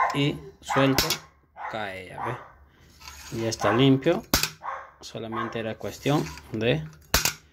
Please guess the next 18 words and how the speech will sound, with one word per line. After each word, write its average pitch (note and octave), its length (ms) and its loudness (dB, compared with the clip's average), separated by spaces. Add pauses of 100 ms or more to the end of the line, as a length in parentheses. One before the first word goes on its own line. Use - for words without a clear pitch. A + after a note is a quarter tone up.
(340)
ahorita B2 280 -6
ya A#2+ 80 0
está A#2 240 -4
presionando, A2+ 600 2
ya G2+ 120 2
antes A#2+ 320 4
presionaba, B2+ 800 2
por G#2+ 140 0
más A#2 180 2
que B2+ 100 -4
presionaba A#2+ 560 2
no A2 160 0
caía. G#2+ 460 2
¿Por G2+ 220 -4
qué? A2 180 0
Porque G#2 300 -10
en G2+ 100 -8
realidad G#2 540 -6